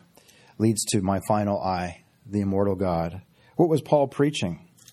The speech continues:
Well, he was preaching the gospel of the Lord Jesus Christ, Christ and Him cruci-, crucified. And no doubt, he would have declared to Lydia the same thing he declared to young Timothy. First Timothy chapter one,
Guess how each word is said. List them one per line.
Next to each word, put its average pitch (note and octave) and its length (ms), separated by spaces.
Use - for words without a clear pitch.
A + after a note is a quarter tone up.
Well, A2+ 80
he G#2+ 40
was F#2+ 60
preaching A2 360
the F#2+ 60
gospel G2+ 460
of F#2 120
the F#2+ 60
Lord F#2+ 220
Jesus F#2+ 360
Christ, G#2+ 380
Christ G#2 320
and F#2 100
Him F#2+ 120
cruci-, - 420
crucified. F#2 680
And A2 140
no A2 120
doubt, A2 460
he F#2+ 340
would G2+ 140
have F#2 80
declared G2+ 400
to G#2 80
Lydia G#2+ 300
the F#2+ 120
same G#2 260
thing G#2 160
he G#2 160
declared G#2 460
to G#2 260
young G#2 240
Timothy. - 540
First A2 260
Timothy A2+ 360
chapter A2 400
one, G#2 500